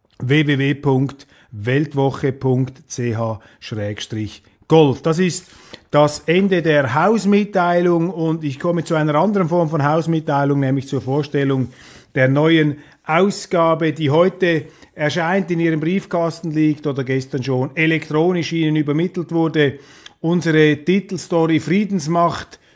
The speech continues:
Schweiz, wie ein kleines Land die Welt sicherer machte und jetzt sein Erbe vergisst, mit Texten von Paul Bade, Christoph Mörgeli und René Rocca. Paul Bade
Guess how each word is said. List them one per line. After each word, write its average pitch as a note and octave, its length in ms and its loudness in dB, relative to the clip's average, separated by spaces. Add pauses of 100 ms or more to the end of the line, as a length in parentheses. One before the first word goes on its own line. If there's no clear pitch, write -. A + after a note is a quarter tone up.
Schweiz, F#3 760 -2
wie E3+ 200 0
ein F3 200 0
kleines F#3 480 -2
Land F#3+ 500 -2
die E3 140 -4
Welt F#3 420 0
sicherer G3+ 640 -2
machte F3+ 480 -4
und D3 120 -2
jetzt F3 360 -4
sein D#3+ 180 -4
Erbe E3 420 -4
vergisst, E3+ 520 -4
mit D3+ 160 -4
Texten E3+ 400 -2
von D#3 260 -2 (320)
Paul D3 240 0
Bade, D3+ 300 0
Christoph D3+ 420 -4
Mörgeli C#3 380 0
und B2 120 -2
René C3+ 340 0 (460)
Rocca. F3+ 380 2
Paul D#3+ 400 2
Bade F#3 540 2